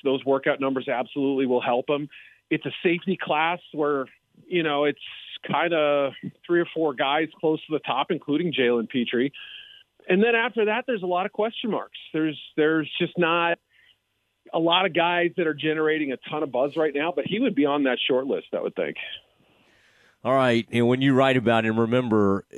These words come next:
Speaker 2: the Heartbreak Kid is his nickname, okay?
Speaker 1: All right,
Speaker 2: Breaks the
Speaker 1: I got
Speaker 2: hearts
Speaker 1: that.
Speaker 2: of quarterbacks, okay.
Speaker 1: Yeah.
Speaker 2: Yeah. Uh, so H B K, I think, is what ac-, actually, uh, they call him.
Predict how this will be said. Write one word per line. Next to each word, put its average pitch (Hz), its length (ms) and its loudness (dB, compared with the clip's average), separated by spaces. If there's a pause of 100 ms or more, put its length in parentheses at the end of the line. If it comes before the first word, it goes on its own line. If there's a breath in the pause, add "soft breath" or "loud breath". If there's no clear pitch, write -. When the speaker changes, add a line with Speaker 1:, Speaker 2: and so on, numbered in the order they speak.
(240)
Speaker 2:
the 110 100 0
Heartbreak 117 640 0
Kid 90 680 2
is 95 180 -2
his 90 220 -2
nickname, 73 580 -4 (240)
okay? 92 380 0
Speaker 1:
All - 100 2
right, 226 120 4
Speaker 2:
Breaks 269 160 -2
the 110 100 2
Speaker 1:
I 98 40 2
got 95 60 0
Speaker 2:
hearts 110 280 2
Speaker 1:
that. 101 40 0
Speaker 2:
of 90 60 -4
quarterbacks, 80 800 -4
okay. 78 420 -4 (100)
Speaker 1:
Yeah. 135 300 -4 (640 loud breath)
Speaker 2:
Yeah. 80 60 -4
Uh, 76 460 0 (100)
so 101 460 2
H 117 260 0
B 117 160 2
K, 85 640 0
I 78 80 -2
think, 90 240 -2
is 85 120 -4
what 85 160 0
ac-, 85 300 -4
actually, 90 640 -2
uh, 90 260 -2
they 90 140 -2
call 110 360 0
him. 92 120 -2